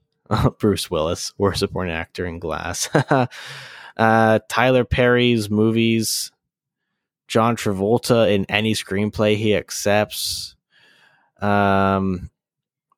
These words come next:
more Adam Sandler, Uncut Gems, what? The Razzie, oh, sorry, the Razzie Redeemer Award. Oh, they don't have that this year. The Razzie Redeemer Award is an award presented at the annual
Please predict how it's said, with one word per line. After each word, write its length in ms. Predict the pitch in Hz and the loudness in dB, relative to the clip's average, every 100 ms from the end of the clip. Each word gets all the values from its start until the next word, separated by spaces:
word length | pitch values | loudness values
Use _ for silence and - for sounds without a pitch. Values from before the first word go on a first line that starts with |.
| _ _ - | _ _ -8
more 440 | 113 113 117 113 - _ _ | 0 2 4 4 0 _ _
Adam 300 | 87 107 107 | 0 2 0
Sandler, 760 | - 104 104 107 107 110 107 98 _ _ _ | 0 0 2 2 4 4 2 -2 _ _ _
Uncut 400 | 104 104 - 90 | -6 -4 -2 -2
Gems, 680 | 101 101 101 101 98 - - - _ _ | 0 0 2 0 0 -2 -2 -8 _ _
what? 360 | 123 143 - - _ _ - | -2 -2 -2 -14 _ _ -4
The 140 | 107 | -2
Razzie, 960 | 92 92 98 123 127 131 131 131 123 - | 0 2 2 0 0 0 0 -2 -4 2
oh, 280 | 123 110 - | 2 2 -2
sorry, 280 | - 117 98 | -4 -2 0
the 100 | 95 | 0
Razzie 580 | 101 101 110 143 151 147 | 2 4 4 4 2 2
Redeemer 480 | 123 101 98 110 107 | 2 0 -2 0 0
Award. 360 | 92 85 76 - | 0 -4 -4 -6
Oh, 220 | 120 160 | -4 -2
they 120 | 104 | 0
don't 160 | 120 107 | 0 0
have 240 | 101 147 | -2 -2
that 180 | 160 - | -2 -4
this 220 | 90 - 95 | -8 -8 -4
year. 320 | 82 76 - _ _ - - - - - - - | -4 -4 -8 _ _ -20 -20 -20 -20 -20 -6 0
The 80 | |
Razzie 400 | 123 139 185 180 | 2 4 4 4
Redeemer 380 | 170 131 135 156 | 4 6 4 6
Award 380 | 117 101 95 95 | 4 6 4 4
is 80 | 101 | 2
an 80 | 104 | 0
award 280 | 104 113 113 | 2 2 2
presented 480 | 110 104 104 104 - | 2 2 0 -6 -6
at 120 | 104 | -6
the 140 | - 107 | -4 -2
annual 500 | 113 113 113 107 | 0 2 2 0